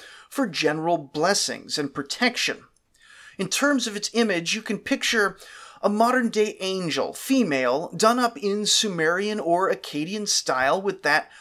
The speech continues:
iconography, and it seems to have fit in that same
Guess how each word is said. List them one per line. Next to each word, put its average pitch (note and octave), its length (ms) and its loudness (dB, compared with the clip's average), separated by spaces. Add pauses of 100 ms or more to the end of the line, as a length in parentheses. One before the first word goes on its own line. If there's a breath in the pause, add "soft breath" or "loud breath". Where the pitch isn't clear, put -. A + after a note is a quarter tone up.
(160 loud breath)
iconography, D#3 960 0
and D#3+ 200 -4 (520 loud breath)
it G#3+ 180 -6
seems B3+ 480 0
to G#3+ 580 0
have F#3+ 240 -2
fit - 600 -6
in F3+ 180 -6
that E3+ 240 -2
same E3+ 580 -4